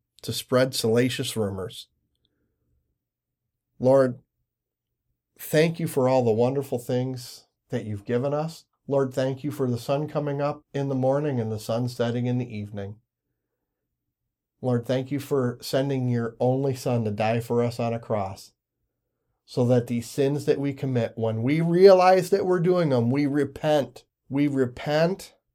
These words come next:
Lord, and we pray for your forgiveness, because we know you put Jesus on the cross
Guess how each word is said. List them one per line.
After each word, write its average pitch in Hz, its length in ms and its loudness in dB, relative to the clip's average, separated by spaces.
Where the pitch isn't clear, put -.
Lord, 170 520 4
and 135 180 2
we 127 120 -2
pray 147 340 0
for 151 180 -6
your 143 200 -2
forgiveness, 113 840 -4
because 127 340 0
we 127 140 0
know 131 200 2
you 117 180 0
put - 220 -4
Jesus 120 440 -2
on 113 160 -2
the 113 80 -6
cross 101 600 -8